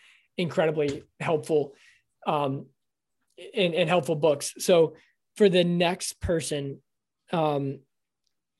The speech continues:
I would say, I would say Henry Schuck. And <laughs> I, even though I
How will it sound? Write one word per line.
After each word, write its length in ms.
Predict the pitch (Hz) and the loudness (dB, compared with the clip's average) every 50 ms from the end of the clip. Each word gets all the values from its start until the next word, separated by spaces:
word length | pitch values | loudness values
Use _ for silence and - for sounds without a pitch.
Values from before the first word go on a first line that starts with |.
| _ _ _ _ _ | _ _ _ _ _
I 120 | - 175 180 | 0 2 4
would 200 | 175 175 170 131 | 4 2 2 0
say, 760 | - - - 185 170 165 165 160 160 156 151 151 147 147 160 - _ _ _ _ _ _ _ _ _ _ _ _ _ _ _ _ _ _ _ _ _ _ _ _ _ _ - | -4 0 2 4 6 6 6 6 4 2 2 0 -2 -4 -8 -16 _ _ _ _ _ _ _ _ _ _ _ _ _ _ _ _ _ _ _ _ _ _ _ _ _ _ 4
I 100 | 202 226 | 6 6
would 240 | 226 226 269 254 | 8 6 6 6
say 160 | - 302 240 208 | 6 6 6 6
Henry 300 | 156 208 214 208 180 165 | 4 2 0 0 0 -2
Schuck. 360 | - - 190 160 156 - - - | -2 -6 -6 -6 -8 -12 -16 -10
And 560 | 208 185 180 196 - - 370 349 302 320 - - - - | -6 -4 -2 -2 0 2 2 2 2 0 -4 -6 -14 -20
<laughs> 120 | - - - | -20 -2 2
I, 120 | 202 220 | 4 4
even 280 | 226 226 233 226 240 233 | 4 4 4 2 4 4
though 140 | 226 214 202 | 6 6 6
I 140 | 190 190 | 6 4